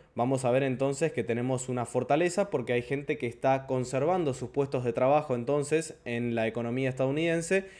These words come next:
y si justamente vemos que hay más aperturas en el mercado laboral, entonces tenemos que ver que justamente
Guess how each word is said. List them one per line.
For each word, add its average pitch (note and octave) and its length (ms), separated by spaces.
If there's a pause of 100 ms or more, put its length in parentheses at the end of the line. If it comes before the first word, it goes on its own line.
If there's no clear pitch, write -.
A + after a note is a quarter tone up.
(160)
y F#3+ 200
si F#3+ 160
justamente E3 640
vemos C3+ 320
que C3 440 (140)
hay A#2+ 200
más E3 240
aperturas D#3 760
en A#2+ 160
el A2+ 100
mercado A#2 360
laboral, D3 460
entonces C3 420
tenemos B2+ 300
que B2 120
ver B2+ 160
que B2+ 80
justamente B2+ 720